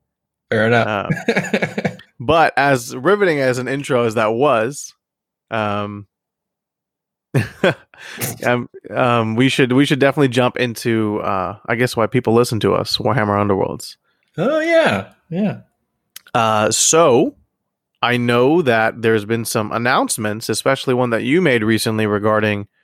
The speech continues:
Speaker 2: our podcast. So why don't you go ahead and tell everyone about the resurgence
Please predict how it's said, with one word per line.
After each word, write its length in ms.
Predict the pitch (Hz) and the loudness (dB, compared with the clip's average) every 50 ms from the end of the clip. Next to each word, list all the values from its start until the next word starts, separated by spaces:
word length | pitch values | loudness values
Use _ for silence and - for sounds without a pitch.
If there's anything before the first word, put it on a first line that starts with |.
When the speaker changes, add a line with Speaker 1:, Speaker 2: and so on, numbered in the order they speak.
| _ _ _ _ _ _ _ _ - | _ _ _ _ _ _ _ _ -2
Speaker 2:
our 540 | 135 139 143 131 127 123 113 110 104 104 - _ _ _ _ _ _ _ _ | 0 2 4 4 4 4 4 2 0 -2 -6 _ _ _ _ _ _ _ _
podcast. 600 | - 185 214 226 - - - 113 107 104 104 107 | -2 0 0 0 -2 -2 -2 0 0 0 0 -2
So 280 | - - - 110 110 104 | -4 -4 -2 0 0 0
why 180 | 104 - 107 139 | -2 -2 -4 -4
don't 180 | 151 143 - - | -4 -4 -6 -4
you 60 | 113 | 0
go 180 | 123 120 117 | 2 2 2
ahead 460 | 113 95 113 110 107 107 107 104 104 - _ _ _ _ _ _ _ _ | 2 0 0 0 2 2 0 -2 -4 -10 _ _ _ _ _ _ _ _
and 140 | - 120 123 | -12 -12 -8
tell 240 | - - 196 202 165 | -4 0 2 2 2
everyone 540 | 139 120 120 117 110 104 104 98 98 98 98 _ _ _ _ _ _ _ _ _ _ _ _ - | 4 4 4 4 4 4 2 0 0 -4 -8 _ _ _ _ _ _ _ _ _ _ _ _ -8
about 440 | 107 101 98 98 98 98 - - - _ _ _ - | -4 -2 0 0 0 -2 -2 -6 -14 _ _ _ -10
the 180 | 113 107 113 | -6 -4 -2
resurgence 920 | 107 104 104 - - 139 143 143 127 120 110 98 95 - - - - - - | -2 -2 -4 -2 0 0 2 2 2 0 0 -2 -4 -10 -14 -14 -16 -16 -20